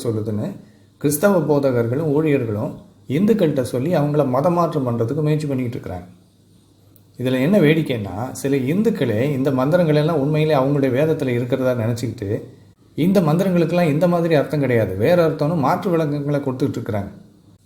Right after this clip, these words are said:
அதாவது இந்த மந்திரங்கள் எல்லாம் இந்து வேதங்கள்ல இருக்குதுன்னு கிறிஸ்தவர்கள் சொல்றதை அவங்க நம்பி ஏமாந்து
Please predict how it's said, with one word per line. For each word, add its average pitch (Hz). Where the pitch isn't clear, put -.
அதாவது 151
இந்த 151
மந்திரங்கள் 156
எல்லாம் 151
இந்து 165
வேதங்கள்ல 151
இருக்குதுன்னு 151
கிறிஸ்தவர்கள் 151
சொல்றதை 139
அவங்க 135
நம்பி 139
ஏமாந்து 135